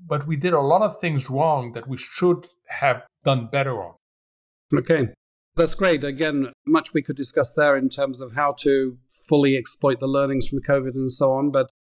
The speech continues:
Speaker 2: in the interest of time, let's move on to the, your final block of solutions, a better global order. I, I guess here the key idea is that you're seeing, uh, after a period of globalization where we had this incredible bonus of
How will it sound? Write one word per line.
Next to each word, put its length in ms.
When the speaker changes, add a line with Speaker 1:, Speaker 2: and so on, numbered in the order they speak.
Speaker 2:
in 80
the 80
interest 260
of 100
time, 300
let's 280
move 240
on 400
to 120
the, 220
your 160
final 280
block 220
of 100
solutions, 720
a 100
better 260
global 360
order. 240
I, 160
I 40
guess 260
here 120
the 160
key 160
idea 360
is 160
that 160
you're 100
seeing, 360
uh, 200
after 220
a 40
period 260
of 120
globalization 760
where 100
we 100
had 120
this 140
incredible 500
bonus 580
of 340